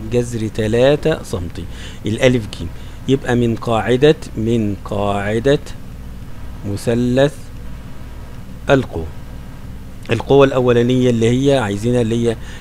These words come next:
ش على ال-، الضلع بتاعها خمسين يساوي القوة ديت اللي هي واحد ونص على خمسة وعشرين جذر تلاتة يساوي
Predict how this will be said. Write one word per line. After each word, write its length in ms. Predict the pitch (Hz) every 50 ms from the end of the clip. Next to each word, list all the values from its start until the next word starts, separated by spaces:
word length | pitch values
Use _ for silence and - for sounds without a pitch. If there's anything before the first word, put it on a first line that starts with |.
| - -
ش 200 | - - - 139 131
على 600 | 120 113 104 101 92 101 117 123 123 135 143 156 147 - - - - -
ال-، 240 | 113 107 120 - 117
الضلع 300 | 110 107 123 120 120 113
بتاعها 540 | 107 - 123 123 117 - - 135 143 147
خمسين 520 | 147 - - 127 120 107 - - 92 87 82 - - - - - - - - - -
يساوي 580 | 107 120 113 - - 123 113 104 95 92 92 92 - - - - - - - - - - -
القوة 380 | 107 104 - - 127 123 123 117
ديت 280 | 117 127 127 120 107
اللي 260 | 110 104 104 113 113 110
هي 80 | 101 - 101
واحد 520 | 101 107 113 120 127 120 - 131 117 110
ونص 520 | 110 107 107 110 120 135 143 - - - 101
على 460 | - - 104 113 120 127 127 135 147 - - - - - - - - - - - - - -
خمسة 400 | 131 123 123 117 - - 120 110
وعشرين 800 | 101 98 92 98 92 - - 101 98 107 110 120 131 131 123 104
جذر 400 | 98 104 104 107 110 113 117 123
تلاتة 560 | 120 - 123 120 117 117 107 101 - - 98 - - - - - - - - -
يساوي 640 | 117 113 110 - - 120 110 107 101 95 90 90